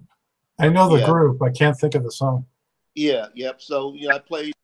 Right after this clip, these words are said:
Speaker 2: played on that one. I played, you know, did sessions with Patti LaBelle, with Phyllis Hyman, with the Stylistics, and all, all of these different groups, with Teddy.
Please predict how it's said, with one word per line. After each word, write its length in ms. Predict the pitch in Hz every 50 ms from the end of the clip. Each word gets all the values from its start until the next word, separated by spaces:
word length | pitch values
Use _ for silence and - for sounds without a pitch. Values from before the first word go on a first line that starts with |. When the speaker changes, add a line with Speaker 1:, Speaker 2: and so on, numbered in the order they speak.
| _ _
Speaker 2:
played 180 | 156 147 143 135
on 140 | 127 127 139
that 220 | 151 151 151 147
one. 100 | 143 135
I 60 | 127 127
played, 400 | - _ 135 131 131 131 131 - _ _ _ _ _ -
you 60 | 139
know, 100 | 135 135
did 180 | 127 127 139 131
sessions 400 | - - 139 135 127 - 123 104
with 160 | 120 117 117
Patti 300 | - 131 123 120 120 117
LaBelle, 600 | 107 110 101 104 - 147 143 143 143 143 139 135 120
with 160 | 110 101 -
Phyllis 380 | - - 127 120 120 117 - -
Hyman, 720 | 120 123 127 131 127 127 131 127 131 127 127 127 127 127 127 _ _ _ _ _ _ _ _ -
with 200 | 107 107 _ _
the 80 | -
Stylistics, 1120 | - - - 123 117 120 120 117 117 117 123 123 - - - 123 120 120 123 123 - - 110
and 140 | 113 143
all, 180 | 180 - - - -
all 220 | 170 202 208 190 190
of 60 | 160
these 200 | 151 135 110 -
different 400 | - 117 110 - 107 104 98 98
groups, 340 | 107 110 110 107 104 - -
with 140 | 107 98 -
Teddy. 600 | - - 135 135 135 139 139 135 135 139 135 -